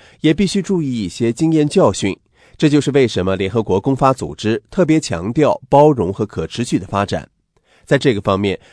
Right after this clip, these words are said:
中国同样也有很多经验和教训可以传授给非洲国家。同时，非洲国家也正在努力寻找一条适合自身国情的包容和可持续的工业发展路径，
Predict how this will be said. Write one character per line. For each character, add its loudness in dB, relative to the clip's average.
中 4
国 4
同 -2
样 2
也 0
有 0
很 -6
多 -2
经 0
验 2
和 -4
教 2
训 -4
可 -4
以 0
传 -6
授 -2
给 -8
非 -4
洲 0
国 -6
家。 -6
同 2
时， -4
非 6
洲 6
国 4
家 0
也 0
正 0
在 0
努 -2
力 0
寻 -2
找 0
一 -4
条 -4
适 -4
合 -4
自 -6
身 -2
国 -2
情 -8
的 0
包 6
容 0
和 -4
可 -6
持 -4
续 -2
的 -6
工 -2
业 0
发 -2
展 -10
路 0
径， -2